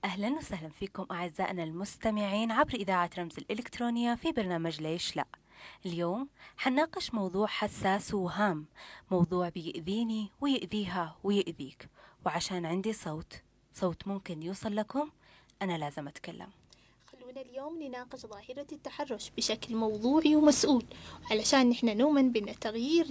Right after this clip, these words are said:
Speaker 2: يبدأ بالمعرفة والمعلومة. خلونا نبني بيننا نقاش بناء وطويل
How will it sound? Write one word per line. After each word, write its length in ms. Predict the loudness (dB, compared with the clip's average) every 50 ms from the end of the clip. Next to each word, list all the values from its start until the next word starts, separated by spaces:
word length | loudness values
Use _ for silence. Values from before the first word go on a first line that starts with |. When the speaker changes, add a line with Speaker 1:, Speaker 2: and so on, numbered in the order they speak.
| 0 2
Speaker 2:
يبدأ 360 | 2 2 2 2 2 2 4
بالمعرفة 680 | 4 4 4 4 4 4 6 6 4 4 2 0 0 0
والمعلومة. 720 | 2 4 6 6 6 6 4 2 2 4 6 6 4 4 0 -4 -18 -20 -20 -20 -14 -4
خلونا 380 | 2 4 4 6 6 6 6 6
نبني 340 | 6 6 6 6 6 6
بيننا 420 | 6 6 6 6 6 4 4 4 4
نقاش 880 | 4 2 0 -2 -2 0 0 2 2 4 2 2 2 2 0 0 -2 0
بناء 600 | 0 2 4 4 4 4 4 2 2 0 -2 -6
وطويل 680 | -10 -6 -4 -4 -2 0 2 2 2 2 2 0 -2